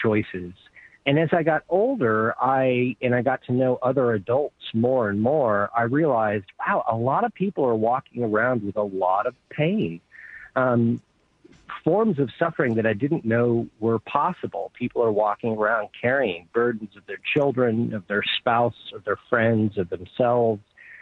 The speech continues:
And, um, I realized I need to readjust my,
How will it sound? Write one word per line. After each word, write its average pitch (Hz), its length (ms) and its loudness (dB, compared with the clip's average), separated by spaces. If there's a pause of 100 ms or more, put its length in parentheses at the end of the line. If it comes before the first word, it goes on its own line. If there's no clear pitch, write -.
(320)
And, 113 480 2 (160)
um, 104 480 0 (140)
I 117 80 0
realized 127 560 2
I 156 80 0
need 208 160 -4
to 117 80 -2
readjust 117 680 -2
my, 98 440 -4